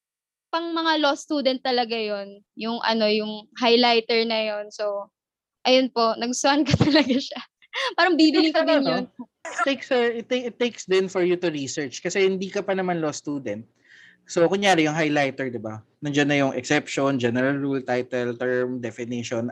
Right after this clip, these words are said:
Speaker 2: Alam mo kung ano yung hinahanap na. So, talaga nagre-research ka, you ask around. Um, paano, paano, how did you come up with kung ano yung kailangan nakalagay dun sa highlighter na yun?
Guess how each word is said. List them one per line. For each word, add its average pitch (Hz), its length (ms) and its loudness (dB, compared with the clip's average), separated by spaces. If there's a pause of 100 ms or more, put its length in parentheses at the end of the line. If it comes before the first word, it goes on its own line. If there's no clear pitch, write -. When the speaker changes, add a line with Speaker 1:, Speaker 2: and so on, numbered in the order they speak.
(160)
Speaker 2:
Alam 240 240 6
mo 247 60 8
kung 226 160 2
ano 202 100 2
yung 202 160 2
hinahanap 160 600 0
na. 131 100 -2
So, 185 140 -2
talaga 233 320 0
nagre-research 165 680 -4
ka, 202 400 0
you 147 160 -4
ask 131 320 -4
around. 165 400 -2 (720)
Um, 143 400 -2
paano, 165 720 -2 (140)
paano, 151 640 -4
how 175 160 0
did 175 100 -2
you 175 140 0
come 156 240 0
up 143 180 -2
with 139 320 -6
kung 156 160 -4
ano 160 220 -2
yung 151 100 -4
kailangan 135 480 0
nakalagay 120 460 -4
dun 117 160 -8
sa 117 180 -8
highlighter 107 480 -6
na 101 220 -16
yun? 113 80 -20